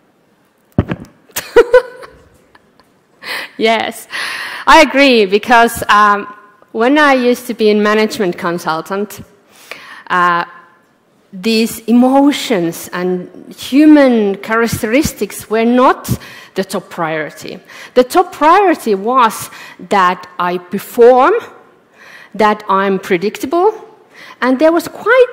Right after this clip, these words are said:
tight box on what kind of person they wanted me to be.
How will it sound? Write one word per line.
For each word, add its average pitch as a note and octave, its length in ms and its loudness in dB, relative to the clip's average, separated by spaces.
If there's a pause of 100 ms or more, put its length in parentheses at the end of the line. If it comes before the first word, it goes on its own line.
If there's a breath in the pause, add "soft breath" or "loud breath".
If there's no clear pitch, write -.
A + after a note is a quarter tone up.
(100)
tight F#4 480 -2
box D4 600 -4 (220)
on G#3+ 260 0
what - 400 -4
kind A3+ 240 -2
of - 180 -12
person G#3 440 -4
they E3+ 120 -4
wanted F3 400 -6
me F3 180 -4
to F3 120 -16
be. G#3+ 400 -8